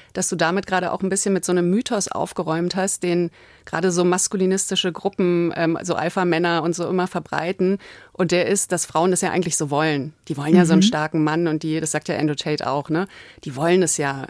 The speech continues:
Speaker 1: So, die sind eigentlich selber schuld, wenn sie dann unterdrückt werden. Ähm, und das <laughs> widerlegt das so ein, so ein ganz bisschen.
Speaker 2: Genau, weil ich mich nämlich auch wirklich gefragt hab, so bei Andrew Tate, da geht's ja so sehr viel darum,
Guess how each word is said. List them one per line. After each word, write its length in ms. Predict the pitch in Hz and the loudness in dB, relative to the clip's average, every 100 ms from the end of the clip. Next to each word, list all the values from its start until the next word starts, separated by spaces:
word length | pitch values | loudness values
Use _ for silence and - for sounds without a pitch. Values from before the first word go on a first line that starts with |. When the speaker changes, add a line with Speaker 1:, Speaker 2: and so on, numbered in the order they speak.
| - | -4
Speaker 1:
So, 120 | 170 | -2
die 80 | 151 | 0
sind 140 | 175 | 2
eigentlich 180 | 170 151 | 2 2
selber 240 | 151 165 | 2 2
schuld, 320 | 156 156 151 | 0 0 0
wenn 140 | 151 151 | 0 -2
sie 80 | 151 | -2
dann 160 | 143 | -2
unterdrückt 520 | 135 156 135 135 - | -4 -4 -6 -8 -10
werden. 320 | - - - - - - - - | -8 -6 -6 -8 -16 -20 -20 -6
Ähm, 160 | 170 151 | -2 0
und 100 | 170 | 0
das 140 | 185 | 2
<laughs> 260 | 208 233 208 | 2 2 2
widerlegt 200 | 196 - | 0 -2
das 100 | 175 | -2
so 100 | 170 | 2
ein, 220 | 160 156 - | 2 0 -2
so 120 | 160 | -4
ein 80 | 165 | -2
ganz 260 | 147 160 | -2 -2
bisschen. 440 | - 165 - 190 226 - | -4 -6 -2 -2 -4 0
Speaker 2:
Genau, 260 | 196 214 | 4 6
weil 120 | 208 202 | 4 0
ich 120 | 208 | 2
mich 160 | 214 214 | 2 4
nämlich 240 | 208 185 | 0 0
auch 100 | - | 0
wirklich 280 | 208 226 233 | 2 2 0
gefragt 420 | 220 - 208 - | -2 0 -4 0
hab, 120 | 226 - | -2 -2
so 300 | - 208 196 | -10 0 0
bei 240 | 196 202 | 2 0
Andrew 220 | 196 214 202 | 4 6 4
Tate, 220 | 196 214 | 2 0
da 100 | 202 | 2
geht's 240 | 202 208 | 0 2
ja 100 | 190 | 0
so 120 | 185 185 | 2 2
sehr 280 | 180 214 214 | 0 0 2
viel 200 | 208 190 | 2 4
darum, 400 | 185 - 190 | 2 2 2